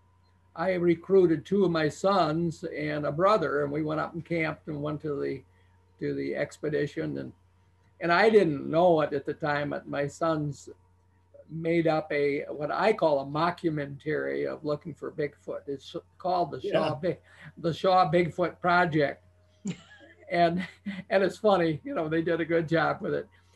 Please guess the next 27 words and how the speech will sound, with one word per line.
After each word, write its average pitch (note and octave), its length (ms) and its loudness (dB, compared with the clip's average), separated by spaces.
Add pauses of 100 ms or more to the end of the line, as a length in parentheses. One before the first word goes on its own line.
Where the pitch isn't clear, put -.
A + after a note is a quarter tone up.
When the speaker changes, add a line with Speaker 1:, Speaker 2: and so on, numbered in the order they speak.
(120)
Speaker 1:
But, F3 180 -2
you F3+ 120 2
know, F3 260 2 (300)
for D#3 360 -4
a D#3 60 -6
number F#3 300 0
of D#3 80 2
years, E3 560 4
uh, C#3 140 -6 (180)
a-, D#3+ 200 -8
as E3+ 220 -2
I E3 220 2
Speaker 2:
They E3 60 2
Speaker 1:
got D#3+ 160 2
Speaker 2:
sure G3 100 6
Speaker 1:
in, E3+ 100 2
Speaker 2:
did. E3 300 2 (520)
Speaker 1:
I, E3 120 -2
as E3+ 240 0
I E3+ 120 2
got F3 300 4
in, F3 160 0
have E3+ 180 0
you G#3+ 160 2
seen G3+ 220 4
it, A3 100 0
Wayne? G3 360 0